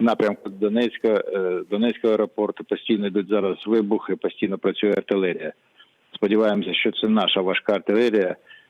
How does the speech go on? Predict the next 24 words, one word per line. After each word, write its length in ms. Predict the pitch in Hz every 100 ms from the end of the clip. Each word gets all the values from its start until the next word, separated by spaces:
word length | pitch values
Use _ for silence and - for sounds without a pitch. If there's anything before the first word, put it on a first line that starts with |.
| _
Хоча 320 | - 113 120 113 _ -
те, 160 | 123
що 180 | 113 120
ви 160 | 110 107
промовили, 720 | 113 110 120 117 104 95 85
це 80 | 104
абсолютна 440 | 95 - 98 - 95
правда. 520 | 117 113 101 92 82
З 280 | - - -
передка 520 | 107 95 - 101 90
хлопці 520 | 80 - 107 95 95
кажуть, 320 | 95 98 87
що 120 | - 98
підтягнуто 560 | 107 - 104 95 104
дуже-дуже 480 | 95 101 98 95 98
багато 580 | 87 90 92 87 95 87 - _ _ -
зброї, 840 | 98 104 123 117 107 98 85 - 90
і 540 | 92 92 90 90 92 - _ - - - -
артилерії, 1000 | 98 - 107 120 123 113 104 95 82 92
і 40 |
важкої 560 | 92 87 - 120 113 95
зброї, 440 | 98 113 110 92
і 20 |
бронетехніки. 960 | 80 113 113 95 107 - 92 80 -